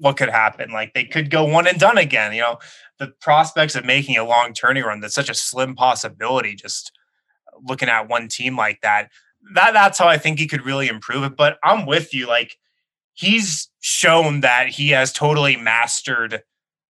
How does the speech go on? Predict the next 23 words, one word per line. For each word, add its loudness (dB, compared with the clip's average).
the -4
game -2
at, 0
at -4
the 0
level -4
he's -12
playing -4
at -4
right -6
now. -4
I 4
don't 2
know 4
if -2
there's -2
much 0
he -4
could -6
do -8
next -4
season -8
to -4